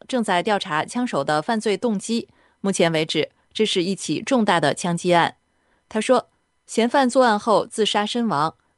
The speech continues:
警方正在确认其身份，并调查本案和当前泰国柬埔寨边境冲突之间任何可能的关联性。在泰国，重大枪击案并不罕见，由于枪支管制执法宽松，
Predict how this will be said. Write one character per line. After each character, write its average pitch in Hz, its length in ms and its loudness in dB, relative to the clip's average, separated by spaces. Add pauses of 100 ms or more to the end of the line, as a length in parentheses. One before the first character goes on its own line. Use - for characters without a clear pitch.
警 151 160 -8
方 190 220 0
正 208 160 -2
在 165 200 0
确 233 200 -2
认 165 160 -2
其 165 160 -6
身 226 240 0
份， 226 240 2 (360)
并 262 200 2
调 196 120 4
查 170 220 0
本 151 160 0
案 175 240 2
和 170 160 -4
当 214 180 0
前 170 380 -2
泰 254 160 -4
国 170 180 2
柬 185 220 2
埔 185 100 -4
寨 160 220 0
边 240 180 -2
境 233 200 -4
冲 226 180 -4
突 190 160 -4
之 147 140 -8
间 175 280 0
任 226 160 0
何 175 240 -2
可 - 220 -4
能 143 220 -2
的 233 100 2
关 175 220 0
联 147 160 -2
性。 175 240 -4 (680)
在 226 220 2
泰 240 160 -2
国， 165 380 0
重 254 180 0
大 202 160 0
枪 233 180 -2
击 254 160 0
案 240 220 4
并 262 160 -2
不 170 100 -4
罕 135 220 -8
见， 170 300 2 (380)
由 190 120 6
于 214 100 2
枪 254 220 0
支 262 160 -2
管 147 180 0
制 156 220 0
执 190 140 0
法 139 160 -4
宽 196 200 2
松， 214 280 4